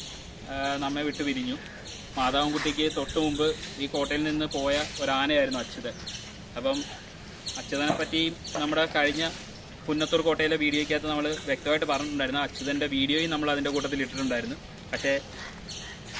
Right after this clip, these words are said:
പിന്നീട് ഇടാമെന്ന് പറഞ്ഞുകൊണ്ട് വെച്ചത് കാരണം തന്നെ അച്യുതൻ്റെ ഒരു നല്ലൊരു വീഡിയോ ഉണ്ടായിട്ട് നമ്മൾ പിന്നെ അത് യൂസ് ചെയ്തിട്ടില്ല. കാരണം അവൻ നമ്മളെ വിട്ടുപോയി. പിന്നെ അവൻ്റെ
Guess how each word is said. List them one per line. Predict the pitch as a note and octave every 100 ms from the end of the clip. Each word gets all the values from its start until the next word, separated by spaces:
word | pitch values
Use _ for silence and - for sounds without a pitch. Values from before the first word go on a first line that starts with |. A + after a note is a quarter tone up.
| - -
പിന്നീട് | D3+ C#3+ D#3+ D#3+
ഇടാമെന്ന് | D#3+ E3+ F3 F#3
പറഞ്ഞുകൊണ്ട് | E3+ F3 F3 F3+
വെച്ചത് | D#3 E3+ F3+
കാരണം | F3 F3 E3+
തന്നെ | D3+ D#3+ - - - -
അച്യുതൻ്റെ | C3+ D#3+ D#3+ E3 E3+ E3+
ഒരു | D#3 E3 E3 D#3+
നല്ലൊരു | D3 D#3 E3
വീഡിയോ | D#3 D#3 E3
ഉണ്ടായിട്ട് | D#3 D3 D3+
നമ്മൾ | D3+ D#3
പിന്നെ | D#3 D#3
അത് | D#3 D#3
യൂസ് | C#3+ C3+
ചെയ്തിട്ടില്ല. | D#3+ D#3 C3 A#2 C#3+ - - - - - - -
കാരണം | C3 C#3 D3 C3+
അവൻ | D3
നമ്മളെ | D#3 D#3+ E3
വിട്ടുപോയി. | D#3+ E3 D3 C#3+ - -
പിന്നെ | C#3+ C#3+ D3 D#3 D#3 - - - - - - C#3+
അവൻ്റെ | D3 D#3